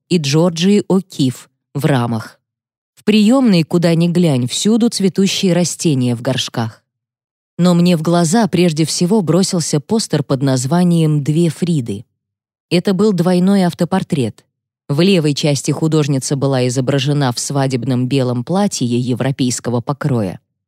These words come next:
справа — в пестром мексиканском костюме. Женщины держались за руки, и сердце у них как будто было общее, но вырезанное из женщины в белом. В руке она держала ножницы,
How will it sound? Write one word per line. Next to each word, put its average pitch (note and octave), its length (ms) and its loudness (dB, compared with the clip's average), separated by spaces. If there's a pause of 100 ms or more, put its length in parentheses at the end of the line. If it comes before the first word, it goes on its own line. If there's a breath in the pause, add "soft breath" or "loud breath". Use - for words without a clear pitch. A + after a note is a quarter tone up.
(140)
справа — G3+ 640 0
в - 60 -20
пестром F3 520 0
мексиканском C3+ 760 -2
костюме. B2+ 640 -4 (640)
Женщины E3 580 2
держались D#3 540 0
за G3+ 280 0
руки, C3+ 400 -2 (260)
и F#3+ 80 2
сердце A3+ 480 0
у A3 40 4
них G#3+ 220 2
как D#3+ 220 0
будто F3 340 0
было F3 320 2
общее, C3 680 -2 (280)
но E3+ 180 4
вырезанное G3 720 2
из E3+ 220 -2
женщины D3 680 0
в D#3+ 80 -6
белом. A#2+ 460 -2 (580)
В C#3+ 100 -2
руке E3+ 300 2
она C3+ 180 0
держала C3 500 0
ножницы, E3 640 0